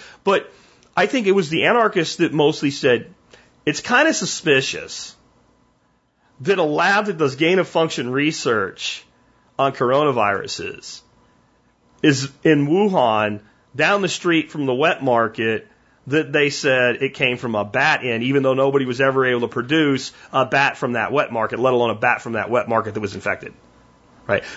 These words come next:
We were the ones that said that, you know, we don't know,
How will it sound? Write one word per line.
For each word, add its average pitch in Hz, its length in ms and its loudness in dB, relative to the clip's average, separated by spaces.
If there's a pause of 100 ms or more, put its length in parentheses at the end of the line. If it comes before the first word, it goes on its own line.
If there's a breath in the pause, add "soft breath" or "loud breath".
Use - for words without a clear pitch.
We 190 140 2
were 269 100 2
the 233 60 4
ones 180 140 2
that 156 80 -2
said 139 260 -2 (220 loud breath)
that, 214 340 -2 (720)
you 208 100 0
know, 190 240 2 (160)
we 269 140 0
don't 370 240 2
know, 190 880 0